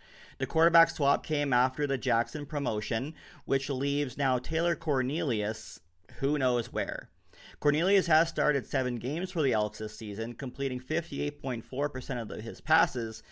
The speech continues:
for twelve hundred fifty yards, four touchdowns, and nine interceptions.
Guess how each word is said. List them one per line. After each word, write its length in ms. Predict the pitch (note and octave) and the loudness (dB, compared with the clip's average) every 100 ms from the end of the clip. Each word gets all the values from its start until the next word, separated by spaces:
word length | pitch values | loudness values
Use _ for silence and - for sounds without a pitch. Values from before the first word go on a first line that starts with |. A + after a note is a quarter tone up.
| - - | -20 -4
for 100 | D3 | -2
twelve 260 | D#3+ E3 | 2 2
hundred 280 | D#3 C#3+ B2 | 2 0 0
fifty 240 | B2+ - C3+ | -4 -4 0
yards, 360 | A2+ G#2+ G#2+ | 2 0 -2
four 320 | - C3+ C#3 | -6 -2 0
touchdowns, 600 | C#3+ B2 - A#2 A2 A2+ A2 | 0 -2 -2 -4 -4 -6 -6
and 240 | G#2+ G#2+ | -6 -4
nine 440 | A2 C3+ D#3 D3+ | 0 2 2 2
interceptions. 880 | A2+ A#2+ - A#2 G#2 G2 - - - | 0 -2 0 -2 -2 -6 -10 -12 -18